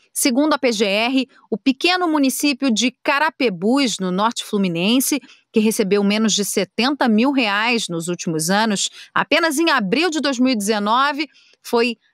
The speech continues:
agraciado com cinco milhões de reais. A mesma coisa aconteceu no município de Campos dos Goitacazes, também no norte do estado, que em dois mil e dezenove recebeu, no máximo,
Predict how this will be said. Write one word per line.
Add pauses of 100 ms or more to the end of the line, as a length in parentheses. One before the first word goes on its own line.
(120)
agraciado
com
cinco
milhões
de
reais. (720)
A
mesma
coisa
aconteceu
no
município
de (100)
Campos
dos
Goitacazes, (300)
também
no
norte
do
estado, (400)
que
em
dois
mil
e
dezenove
recebeu, (160)
no
máximo,